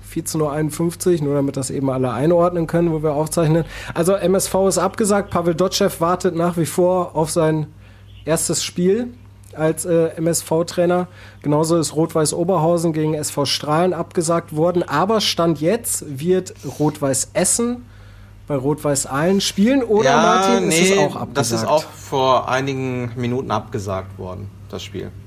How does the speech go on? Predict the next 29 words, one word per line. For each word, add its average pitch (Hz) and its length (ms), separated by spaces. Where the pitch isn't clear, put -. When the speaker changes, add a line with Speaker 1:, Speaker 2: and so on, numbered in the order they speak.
Speaker 2:
Also 117 220
Speaker 1:
Ach, 127 80
Speaker 2:
auch 123 100
Speaker 1:
guck 127 100
Speaker 2:
das 123 60
Speaker 1:
an. 123 80
Speaker 2:
Spiel 123 300
Speaker 1:
Ja. 107 60
Brandaktuell. 156 480
Speaker 2:
fällt 131 160
aus, 135 460
brandaktuell, 123 760
genau. 104 340
Für 139 160
R 123 220
W 131 60
E 135 340
sicherlich 127 560
eine, 107 280
eine 104 180
willkommene 113 480
Pause, 123 600
ne, 113 160
nach 101 220
den, 104 340
äh, 104 40
harten 107 640
Pokaltagen. 110 760
Ähm, 98 440